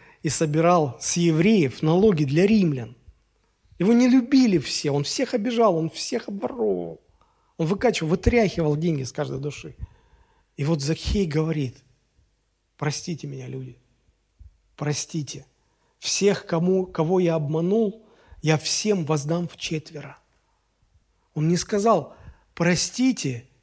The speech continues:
и все, давайте замнем, ну, там что, ну, ч-, да, да ладно, кто старое помянет, тому глаз вон».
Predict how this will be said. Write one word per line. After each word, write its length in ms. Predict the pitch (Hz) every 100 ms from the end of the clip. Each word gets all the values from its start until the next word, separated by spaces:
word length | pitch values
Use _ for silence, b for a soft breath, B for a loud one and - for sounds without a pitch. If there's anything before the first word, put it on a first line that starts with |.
| _ _ -
и 60 |
все, 320 | 185 - 196 151
давайте 380 | 156 190 170
замнем, 600 | 143 160 180 214 202 151 156
ну, 160 | 240 240
там 320 | - 208 190
что, 420 | - - 185 180 156
ну, 180 | 165
ч-, 220 | 156 - -
да, 140 | 180
да 180 | 190 220
ладно, 440 | 233 262 247 156 143
кто 140 | 165
старое 340 | - 175 156
помянет, 520 | 143 151 156 156 123 -
тому 240 | 120 123
глаз 380 | 123 123 113 -
вон». 160 | 143